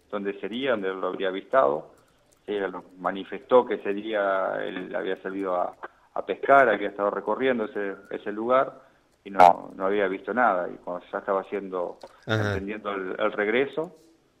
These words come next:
Speaker 1: sí, el, aproximadamente a las ocho de la mañana había hecho un viaje por ahí, porque es un lugar habitual de, de pesca.
Speaker 2: Ajá.
Speaker 1: El mediodía, cuando ya estaba regresando, o-, observa el, en, en su recorrido,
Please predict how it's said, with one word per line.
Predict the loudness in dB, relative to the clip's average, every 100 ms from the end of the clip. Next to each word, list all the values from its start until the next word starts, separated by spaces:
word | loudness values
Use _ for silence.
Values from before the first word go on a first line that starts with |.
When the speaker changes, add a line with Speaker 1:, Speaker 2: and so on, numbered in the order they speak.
| _
Speaker 1:
sí, | -10
el, | -10 -10 -16 -20 -20
aproximadamente | -16 -14 -6 -4 -2
a | 0
las | 0
ocho | -2 4
de |
la | 4
mañana | 4 0 0
había | 0 -2
hecho | -4 -8
un | -14
viaje | -8 -6 -8
por | -6 -2
ahí, | -2 -2
porque | -8 -12
es | -14 -18 -20 -8 -6
un |
lugar | -2 -2 -4 -8 _ _ _
habitual | -12 -6 -4 -2
de, | -2 -4 -8 -8
de | -4
pesca. | -2 -4 -4 -8 -8 _ _ _
Speaker 2:
Ajá. | -4 -2 -2 -4 -8
Speaker 1:
El | -10
mediodía, | -2 0 2 2 2
cuando | 0 -2
ya |
estaba | -2 2 4
regresando, | 2 0 2 4 4 2
o-, | 2 2 0 -4 -6 -4 -6
observa | -2 0 2 2 2
el, | -2 -12 -20 _ _ _ _ _ -16
en, | -14 -14
en | -16
su | -8 -6
recorrido, | -4 0 0 0 2 4 4 0 -8